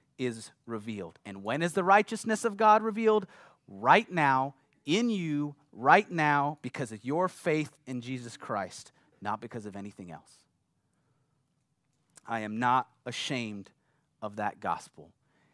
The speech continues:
And I feel like some of you need to know that you don't need to be ashamed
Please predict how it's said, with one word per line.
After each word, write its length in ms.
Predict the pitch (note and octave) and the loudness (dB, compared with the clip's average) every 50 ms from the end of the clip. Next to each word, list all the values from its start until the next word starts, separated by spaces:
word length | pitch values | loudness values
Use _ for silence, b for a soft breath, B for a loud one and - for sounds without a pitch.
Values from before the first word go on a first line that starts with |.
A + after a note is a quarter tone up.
| _ _ - | _ _ -6
And 100 | G#2 G2+ | -2 -2
I 120 | G2+ G2+ | -2 -2
feel 320 | - - - E3+ F3+ F#3 | -4 -4 0 2 2 4
like 420 | E3 D3+ C3 B2+ B2 B2+ - - - _ | 4 4 4 2 2 -2 -6 -14 -20 _
some 260 | - - - E3 D#3 D3 | -18 -6 -4 -2 -2 -2
of 120 | C3 A#2 | -4 -6
you 180 | C3+ D#3+ E3 D#3+ | -6 -6 -4 -2
need 220 | D#3 D3+ C#3+ C3+ | 0 0 -2 -2
to 100 | - B2+ | -2 -4
know 400 | B2 C3 C3 A#2 A#2 A2+ A2 A2 _ _ _ _ | -4 -2 -2 -2 -2 -4 -6 -10 _ _ _ _
that 120 | _ - E2+ | _ -18 -18
you 300 | G2+ A2 A#2+ D#3 A3+ C4 | -16 -10 -4 -2 2 4
don't 240 | B3+ G#3+ F#3+ D#3+ D#3+ | 4 4 4 0 -2
need 220 | D#3 D#3 D3+ C3+ | -2 -2 -2 -4
to 60 | C#3+ | -4
be 180 | C3 C3+ C3 B2 | -4 -4 -4 -4
ashamed 560 | A2+ - - E3 C#3+ B2 G2+ G2 F#2+ F2+ - | -6 -8 -8 -8 -6 -8 -8 -10 -14 -16 -18